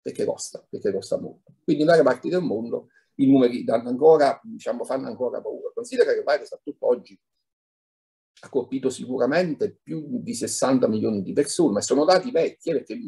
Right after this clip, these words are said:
dati aggiornatissimi non è che si trovano così facilmente. Sono morti di aids almeno trenta milioni di persone,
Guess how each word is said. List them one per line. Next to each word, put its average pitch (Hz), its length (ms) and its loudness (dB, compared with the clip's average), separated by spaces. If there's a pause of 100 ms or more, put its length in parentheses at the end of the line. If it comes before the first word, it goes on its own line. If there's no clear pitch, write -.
dati 160 200 0
aggiornatissimi 120 800 -6
non 151 80 0
è 151 80 0
che - 80 -10
si - 80 -18
trovano 104 340 2
così - 280 -6
facilmente. - 760 -6 (600)
Sono 190 240 6
morti 175 340 2
di 147 120 -6
aids 151 260 -6
almeno 139 400 -6
trenta 131 400 -6
milioni 104 360 -12
di 95 80 -18
persone, - 680 -10